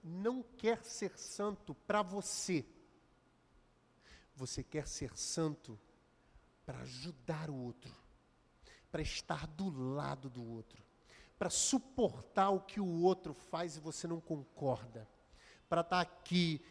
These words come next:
sentadinho, mesmo quando aquela pregação se estende e você, "Ai, meu Deus, eu queria ir embora, mas eu amo tá aqui com essas pessoas."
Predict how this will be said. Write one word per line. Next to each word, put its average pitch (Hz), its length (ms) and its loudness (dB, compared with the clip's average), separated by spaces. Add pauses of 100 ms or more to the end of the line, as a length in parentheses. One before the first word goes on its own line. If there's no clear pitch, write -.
(120)
sentadinho, 170 1400 4 (280)
mesmo 180 500 8
quando 185 160 2
aquela 175 220 4
pregação 170 600 4
se - 240 0
estende 165 1040 2 (260)
e 160 60 4
você, 151 520 4 (240)
"Ai, 151 200 -4
meu 151 200 -4
Deus, 143 680 -6 (400)
eu 156 60 -8
queria 180 380 -6
ir - 20 -2
embora, 135 920 0 (440)
mas 123 420 0
eu 143 140 4 (340)
amo 160 840 6 (720)
tá 135 140 6
aqui 135 600 -6 (720)
com 147 80 -2
essas - 320 2
pessoas." 123 1120 -2